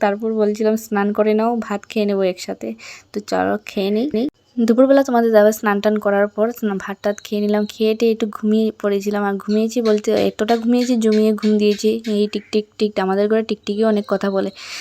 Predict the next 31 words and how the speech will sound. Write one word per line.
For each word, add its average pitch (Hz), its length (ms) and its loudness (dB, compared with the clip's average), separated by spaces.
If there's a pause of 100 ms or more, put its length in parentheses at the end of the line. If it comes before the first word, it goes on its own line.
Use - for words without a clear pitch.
(180)
তো 214 100 -4
যাই 208 260 4
হোক, 240 200 0 (100)
তো 214 140 2
তারপর 208 520 -2
ঘুমিয়ে 214 380 0
টুমিয়ে 233 280 0
সন্ধ্যা 214 360 0
হয়ে 240 140 4
গেছে। 233 200 0
সন্ধ্যাবাতির 214 640 0 (120)
পর 214 260 -2 (120)
চাটা 214 640 -2
খেয়ে 214 520 0
এখন 226 320 -2
কি 233 200 -2
বানানো 214 380 0
হচ্ছে 208 440 -4
সেটাই 214 320 -4
তোমাদেরকে 202 400 -4 (180)
বলবো। 190 400 0 (380)
তো 214 80 0
ওইদিকে 214 280 2
মশলা 214 520 0
কষানো 214 380 0
হচ্ছিল, 208 560 -2
তো 196 280 -2
মশলাতে 214 480 -2
পেঁয়াজ, 202 520 0 (120)
রসুন, 202 400 -2
আদা, 190 500 -2